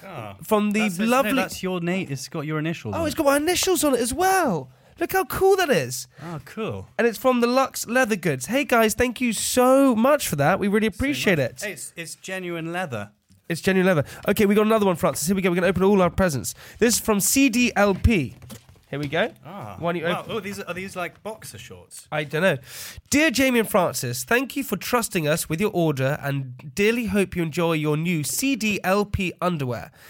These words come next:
Speaker 2: As an incentive to continue upgrading your underwear drawer, we would like to give you ten percent off your next order. Use the code Upgrade My Drawer the next time you shop.
Speaker 1: But
Speaker 2: Safe
Speaker 1: don't say that,
Speaker 2: travels.
Speaker 1: 'cause then people are gonna.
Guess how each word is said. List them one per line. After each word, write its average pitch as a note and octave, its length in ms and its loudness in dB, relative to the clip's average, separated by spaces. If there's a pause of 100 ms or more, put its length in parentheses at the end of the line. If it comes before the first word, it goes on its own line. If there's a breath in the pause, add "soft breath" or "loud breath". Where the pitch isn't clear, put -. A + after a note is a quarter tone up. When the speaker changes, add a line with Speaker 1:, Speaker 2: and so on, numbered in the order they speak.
(240 loud breath)
Speaker 2:
As B3+ 140 2
an D#4+ 80 0
incentive A3 540 0
to - 80 -12
continue F#3 380 0
upgrading E3 440 0
your D#3+ 300 2
underwear E3+ 400 2
drawer, D3+ 280 0
we D3+ 120 2
would D#3+ 100 -2
like A3 200 0
to - 80 -12
give F3+ 120 -2
you E3+ 80 -2
ten C#4 320 2
percent G3+ 300 -2
off F3 180 0
your E3 100 0
next G3+ 280 -2
order. F3+ 380 2 (280 loud breath)
Use C4 280 4
the C#4 100 -2
code G3+ 480 2 (340 soft breath)
Upgrade G#3+ 680 2
My G3+ 220 2
Drawer F3+ 300 2
the E3+ 60 0
next F#3+ 280 -2
time F#3+ 300 0
you F#3 240 -2 (180)
shop. F#3+ 400 0
Speaker 1:
But - 100 -2
Speaker 2:
Safe F#3 260 -2
Speaker 1:
don't - 60 -12
say - 80 0 (120)
that, - 60 0
Speaker 2:
travels. G#2+ 200 -4
Speaker 1:
'cause B2 80 -8
then B2 100 -10
people C3 220 -12
are A#2+ 40 -8
gonna. A2+ 260 -12